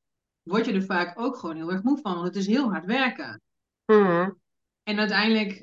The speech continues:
Speaker 1: zorgt dat ook wel weer voor, ehm, ja, toch een negatieve energie wel.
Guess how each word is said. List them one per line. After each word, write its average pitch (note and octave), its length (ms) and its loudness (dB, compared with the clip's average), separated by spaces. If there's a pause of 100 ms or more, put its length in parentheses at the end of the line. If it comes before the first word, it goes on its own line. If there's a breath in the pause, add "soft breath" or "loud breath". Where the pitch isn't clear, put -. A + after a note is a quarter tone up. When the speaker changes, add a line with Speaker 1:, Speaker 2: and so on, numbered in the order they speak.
Speaker 1:
zorgt G3 300 -4
dat B3 220 -4
ook A#3+ 180 -6
wel D4 160 -4
weer F3 280 -2
voor, E3 420 -8
ehm, D#3 440 -10 (220)
ja, E3+ 340 -10 (480)
toch - 220 -4
een E3+ 140 -6
negatieve F#3 560 -4
energie E3+ 480 -4
wel. D3+ 340 -6